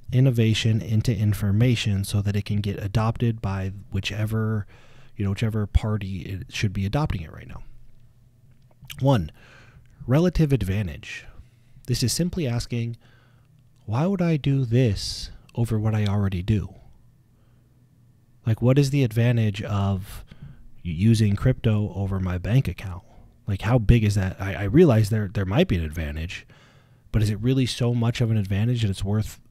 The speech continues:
flipping my life upside down and learning all this new stuff? So the new thing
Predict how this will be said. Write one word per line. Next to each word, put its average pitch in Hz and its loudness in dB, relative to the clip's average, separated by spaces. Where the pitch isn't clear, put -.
flipping - 0
my 98 0
life 98 0
upside 101 -2
down 95 -4
and 87 -2
learning 120 0
all 131 0
this 135 -4
new 143 2
stuff? 151 -4
So - -2
the 131 6
new 202 4
thing 123 0